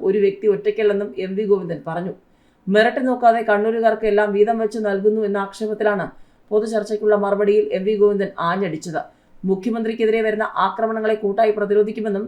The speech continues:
ഗോവിന്ദൻ പറഞ്ഞു. തനിക്കെതിരെ ഉയർന്ന വിമർശനങ്ങളെ ഉൾക്കൊണ്ട് തെറ്റുതിരുത്തി മുന്നോട്ട് പോകുമെന്നും സംസ്ഥാന സെക്രട്ടറി സമ്മേളനത്തിൽ വ്യക്തമാക്കി. ഹൈക്കോടതിയുടെ ഉത്തരവുണ്ടായിട്ടും സി പി എം സംസ്ഥാന സമ്മേളനത്തിന്റെ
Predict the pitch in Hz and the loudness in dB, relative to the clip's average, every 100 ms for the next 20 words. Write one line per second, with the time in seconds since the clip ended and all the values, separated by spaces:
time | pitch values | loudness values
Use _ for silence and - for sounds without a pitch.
0 | 185 202 202 190 151 147 156 143 _ _ | 0 2 4 2 -4 -8 -8 -12 _ _
1 | _ - 226 240 254 269 262 247 233 240 | _ 4 4 6 0 0 0 -2 -2 0
2 | 220 208 214 226 226 226 214 196 196 214 | 0 0 -4 -6 -2 0 2 0 4 2
3 | 214 214 202 220 214 220 208 196 214 214 | 4 0 0 0 0 0 -2 0 0 0
4 | 208 196 208 196 147 - _ _ - 220 | -2 0 0 -2 -8 -14 _ _ -4 -4
5 | 208 233 233 233 220 214 214 247 220 202 | 2 2 2 0 -4 0 0 0 -2 0
6 | 208 208 208 190 156 190 190 202 165 147 | 0 0 0 -2 -2 -4 -2 -4 -4 -4
7 | 202 - _ _ _ _ _ 240 262 277 | -6 -6 _ _ _ _ _ 2 2 2
8 | 311 311 302 269 262 220 - 277 262 226 | 2 2 2 0 2 2 2 0 0 2
9 | 226 220 220 226 226 220 233 226 220 202 | 2 2 0 -4 -4 -4 -4 -6 -4 -6
10 | 202 233 240 226 202 202 220 220 220 | 0 2 2 0 -2 0 0 0 0